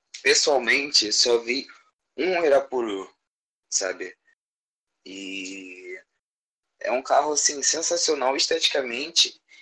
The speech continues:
e na, na motorização, claro.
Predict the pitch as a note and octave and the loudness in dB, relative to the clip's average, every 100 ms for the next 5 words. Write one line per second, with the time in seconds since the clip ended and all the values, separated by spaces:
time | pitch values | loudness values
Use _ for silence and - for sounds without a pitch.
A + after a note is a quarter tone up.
0 | _ - C#3+ D#3 F3 F#3 - _ _ _ | _ -6 -4 -4 -6 -8 -12 _ _ _
1 | - C#3+ C#3 C#3 C3+ B2 B2 A2+ A2 B2 | -20 -12 -4 -2 -2 -2 -2 -2 -4 -4
2 | B2+ C3+ C3 C3 C3+ - A#2 G#2 - - | -4 -2 -2 -2 0 0 0 -4 -8 0
3 | A2 G2 | 0 0